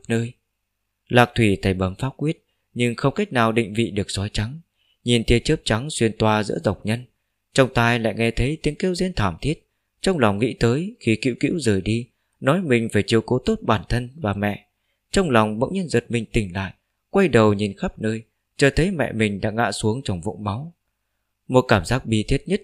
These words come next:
thời nhảy lên. Quyết pháp toán loạn, vội chạy tới, chỉ thấy cái bóng trắng lóe lên, một luồng đại lực khiến nàng gục ngã. Định thần nhìn lại, cặp mắt như máu của sói trắng đang tàn nhẫn nhìn mình,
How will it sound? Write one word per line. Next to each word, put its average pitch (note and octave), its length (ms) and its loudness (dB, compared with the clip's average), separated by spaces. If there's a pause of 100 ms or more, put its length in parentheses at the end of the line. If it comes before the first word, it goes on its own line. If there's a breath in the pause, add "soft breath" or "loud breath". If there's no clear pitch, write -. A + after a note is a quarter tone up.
thời A2+ 180 2
nhảy F#2+ 200 -2
lên. A2 240 -4 (1400)
Quyết B2 180 4
pháp - 240 -2
toán E3+ 220 0
loạn, G#2+ 240 -2 (380)
vội B2 220 4
chạy A2+ 200 0
tới, C#3 340 -2 (260)
chỉ A#2+ 160 4
thấy A#2+ 320 4
cái C#3+ 80 2
bóng A2+ 220 0
trắng A#2 200 -4
lóe B2 240 -2
lên, G#2 200 -6 (440)
một C3 120 2
luồng C3 220 4
đại A#2+ 140 2
lực A#2 240 0
khiến D#3+ 200 -4
nàng G2+ 200 -4
gục F2+ 220 -4
ngã. G#2+ 240 -6 (400)
Định C3+ 220 2
thần A#2+ 200 2
nhìn A2 220 0
lại, G#2 240 -4 (340)
cặp G2+ 140 0
mắt A2+ 240 -2
như A2 120 0
máu A2 300 -4
của G2 120 -4
sói G2+ 240 -2
trắng C3+ 400 -6
đang F3+ 120 -6
tàn G2+ 220 -2
nhẫn F3 200 -6
nhìn A#2+ 260 -4
mình, A2+ 200 -6